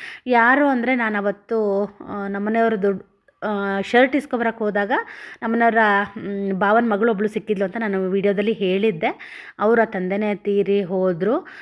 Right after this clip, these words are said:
ಹಾಗಾಗಿ ಅಲ್ಲಿಗೆ ಹೋಗೋಣ ಅಂತ ನಮ್ಮನೆಯವ್ರ ಮದುವೆ ಮನೆಗೆ ಹೋಗಿರ್ತಾರಲ್ವ, ಆ, ನಾನು ಇಲ್ಲಿಂದ,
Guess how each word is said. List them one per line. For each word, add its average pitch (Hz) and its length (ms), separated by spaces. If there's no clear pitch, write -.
ಹಾಗಾಗಿ 233 340
ಅಲ್ಲಿಗೆ 214 300
ಹೋಗೋಣ 202 420
ಅಂತ 185 300
ನಮ್ಮನೆಯವ್ರ 214 360
ಮದುವೆ 208 240
ಮನೆಗೆ 208 260
ಹೋಗಿರ್ತಾರಲ್ವ, 196 720
ಆ, - 100
ನಾನು 262 340
ಇಲ್ಲಿಂದ, 240 320